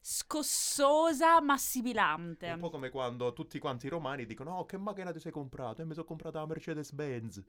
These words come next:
Speaker 1: <laughs>
Speaker 2: mi ha regalata la mia fidanzata."
Speaker 1: Ecco,
Speaker 2: La stessa cosa.
Speaker 1: esattamente, esattamente. Ma
Speaker 2: Andiamo avanti, stavamo
Speaker 1: andiamo
Speaker 2: parlando
Speaker 1: avanti.
Speaker 2: di Bari,
Speaker 1: Beh, allora, andiamo
Speaker 2: raccogliamo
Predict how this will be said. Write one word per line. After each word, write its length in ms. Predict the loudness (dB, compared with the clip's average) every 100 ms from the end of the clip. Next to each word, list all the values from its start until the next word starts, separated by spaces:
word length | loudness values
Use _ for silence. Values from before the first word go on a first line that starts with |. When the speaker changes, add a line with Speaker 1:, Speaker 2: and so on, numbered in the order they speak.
| -6
Speaker 1:
<laughs> 320 | -4 -4 -4
Speaker 2:
mi 60 | -4
ha 80 |
regalata 460 | -4 -2 0 0 -2
la 60 | -4
mia 120 | -4
fidanzata." 760 | -2 -4 -2 -4 -4 -4 -4 -2
Speaker 1:
Ecco, 160 | -4
Speaker 2:
La 120 | -4
stessa 180 | -4 -2
cosa. 100 | -2
Speaker 1:
esattamente, 560 | 0 -2 0 -2 -2 -4
esattamente. 720 | -4 -6 -6 -10 -8 -10 -12 -12 -14 -16 -14 2 6
Ma 440 | 6 4 -6 0
Speaker 2:
Andiamo 240 | 4 4 4
avanti, 400 | 2 -2 -2 -2
stavamo 280 | 6 10 12
Speaker 1:
andiamo 340 | 10 10 10
Speaker 2:
parlando 380 | 10 8 6 4
Speaker 1:
avanti. 260 | 4 4 2
Speaker 2:
di 60 |
Bari, 180 | 0 4
Speaker 1:
Beh, 60 | 6
allora, 220 | 8 8
andiamo 260 | 10
Speaker 2:
raccogliamo 0 | 10